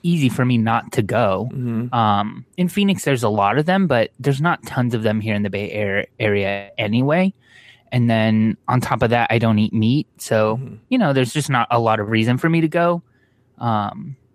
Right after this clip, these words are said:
Speaker 1: and, you know, if I was with someone and they were like, "Hey, let's do lunch. Wanna go to
Speaker 2: Mm-hmm.
Speaker 1: Chick-fil-A?" I would say, "No, I'd rather go somewhere else." Partially because I don't wanna give money to them, but also because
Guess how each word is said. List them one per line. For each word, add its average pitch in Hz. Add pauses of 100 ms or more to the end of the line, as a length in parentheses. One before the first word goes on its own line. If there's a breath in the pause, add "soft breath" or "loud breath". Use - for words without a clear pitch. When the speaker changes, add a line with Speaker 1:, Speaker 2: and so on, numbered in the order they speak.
(800)
Speaker 1:
and, 220
you 196
know, 151
if 139
I 147
was 143
with 185
someone 185
and 135
they 127
were 120
like, 113
"Hey, 214
let's 151
do 170 (580)
lunch. 151
Wanna 135
go 135
to 120
Speaker 2:
Mm-hmm. 113
Speaker 1:
Chick-fil-A?" -
I 170
would 135
say, 113
"No, 113
I'd 110
rather 110
go 107
somewhere 104
else." 104 (440 soft breath)
Partially 151
because 127
I 120
don't 117
wanna 110
give 107
money 113
to 175
them, 202
but 147
also 131
because 113